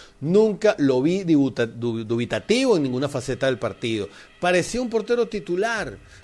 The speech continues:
con juegos todos los fines de semana o con todas las jornadas. Después de este partido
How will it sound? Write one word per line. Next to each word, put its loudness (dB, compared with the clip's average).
con 4
juegos 2
todos 6
los 2
fines -2
de -2
semana -2
o -2
con -4
todas 0
las -2
jornadas. -6
Después 4
de 0
este 2
partido -4